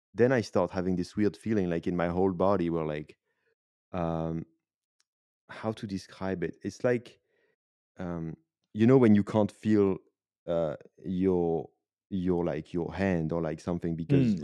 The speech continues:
Speaker 1: the
Speaker 2: like
Speaker 1: blood
Speaker 2: numb-,
Speaker 1: isn't go-,
Speaker 2: lum-,
Speaker 1: the blood isn't
Speaker 2: numbness.
Speaker 1: going to it. And then you have some weird, you know,
Speaker 2: Yeah,
Speaker 1: uh,
Speaker 2: tingling.
Speaker 1: tingling, f-, tingling, yeah.
Speaker 2: Yes. Mm-hmm.
Speaker 1: Well, that was basically, my whole body was like that,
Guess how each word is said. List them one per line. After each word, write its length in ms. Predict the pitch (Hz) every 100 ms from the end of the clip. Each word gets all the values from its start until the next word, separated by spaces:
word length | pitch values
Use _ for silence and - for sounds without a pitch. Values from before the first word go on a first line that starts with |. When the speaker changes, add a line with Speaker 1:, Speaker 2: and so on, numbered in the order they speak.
| 107
Speaker 1:
the 100 | 107
Speaker 2:
like 60 |
Speaker 1:
blood 240 | 123 90 90
Speaker 2:
numb-, 0 |
Speaker 1:
isn't 260 | 90 87
go-, 100 | 87
Speaker 2:
lum-, 240 | 113 127 104
Speaker 1:
the 120 | 92
blood 220 | 98 101
isn't 260 | 95 95 87
Speaker 2:
numbness. 20 |
Speaker 1:
going 280 | 92 90 90
to 160 | 98 90
it. 100 | - _ -
And 100 | 92
then 100 | 110
you 60 | 113
have 140 | 107
some 300 | - 101 95
weird, 280 | 95 101 87
you 100 | 95
know, 300 | 87 85 85 _ _ _
Speaker 2:
Yeah, 220 | 117 117 82
Speaker 1:
uh, 400 | 82 85 85 82
Speaker 2:
tingling. 440 | 147 131 117 107
Speaker 1:
tingling, 160 | 101 95
f-, 160 | - _ -
tingling, 340 | 113 95 120
yeah. 160 | 90 80
Speaker 2:
Yes. 100 | - -
Mm-hmm. 300 | 127 123 135
Speaker 1:
Well, 300 | 95 98 98
that 180 | 90 107
was 160 | 117 92
basically, 640 | 120 143 147 107 98 98
my 140 | 98
whole 200 | 92 101
body 340 | 98 101 107 101
was 220 | 87 -
like 180 | 78 80
that, 200 | 76